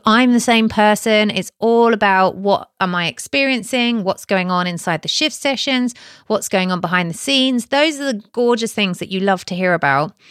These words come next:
And so we want to be able to still talk about all of that, but retiring the Get Unstuck name. Now, it's definitely served its purpose. I am grateful to it. And maybe it will be back at some stage in some form or shape. Who knows?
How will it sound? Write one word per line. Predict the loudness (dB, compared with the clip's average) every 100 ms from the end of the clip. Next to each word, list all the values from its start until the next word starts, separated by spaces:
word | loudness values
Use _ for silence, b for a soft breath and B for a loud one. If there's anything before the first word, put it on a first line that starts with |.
| B B B
And | -2
so | 2 2
we | 4
want | 2 0
to |
be | -2
able | -2 -2
to | -8
still | -2 -2
talk | 0 0 -2
about | 0 0 2
all | -2
of | -2
that, | 0 0 -2 b b b b _
but | -4 -2
retiring | -4 -4 -4 -2 0 0 0 0 -2 -6
the |
Get | -6 -2
Unstuck | -4 -4 -4 -4 -4
name. | -4 -4 -8 -12 _ _ b b
Now, | -2
it's | -2
definitely | 2 0 0 -4
served | 0 0 0
its | -4
purpose. | -4 -2 0 -2 -6 -6 -4
I |
am | -2 -2
grateful | -2 -2 -6
to | -12 -4 -2
it. | -4 -8 -8
And | -2 2
maybe | 2 2
it | -2
will | -2
be | 0
back | 0 -2 -10
at | -8
some | -6 -6
stage | -6 -6 -4 -6
in | -4
some | -4 -2 0
form | 0 0 2 2 0
or | -4
shape. | -4 0 0 0
Who | 0 0
knows? | 2 0 -4 -8